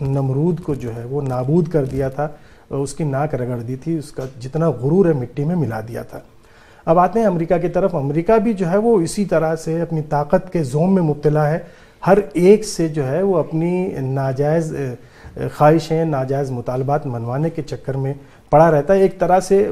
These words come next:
खुदाई का दावेदार हो गया है, सियाह सफ़ेद का मालिक बनना चाहता है। तो, अ, ये भी जो है वो अल्लाह की तरफ से एक इंतज़ाम है कि जिस तरह से नमरूद और दीगर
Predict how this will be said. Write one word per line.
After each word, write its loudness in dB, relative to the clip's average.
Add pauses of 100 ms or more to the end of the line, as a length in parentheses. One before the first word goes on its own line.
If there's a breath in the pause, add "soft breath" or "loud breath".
(120)
खुदाई 2
का 2
दावेदार 4
हो 4
गया 0
है, -2
सियाह 0
सफ़ेद -2
का -2
मालिक 0
बनना -4
चाहता -8
है। -12 (400 soft breath)
तो, 10
अ, 4 (280)
ये 8
भी 2
जो 2
है 4
वो 4
अल्लाह 4
की -2
तरफ 2
से 0
एक -2
इंतज़ाम 2
है 0 (540 loud breath)
कि 4
जिस -6
तरह 6
से 0
नमरूद 2
और 6
दीगर 0